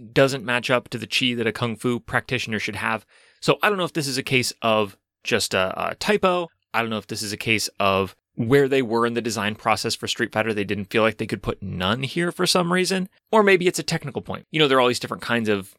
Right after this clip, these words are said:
Kung Fu, like there's snake style and tiger style and eagle claw style and all that. Maybe just in the same way that, like, an empty set is a set in mathematics,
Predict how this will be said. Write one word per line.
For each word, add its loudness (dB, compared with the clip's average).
Kung 0
Fu, -2
like -2
there's -4
snake -2
style -2
and -8
tiger -2
style -2
and -8
eagle -6
claw -2
style -4
and -6
all -4
that. -2
Maybe 2
just -2
in -6
the -2
same 0
way 0
that, -4
like, -2
an -8
empty -2
set -2
is -4
a -2
set 0
in -6
mathematics, -4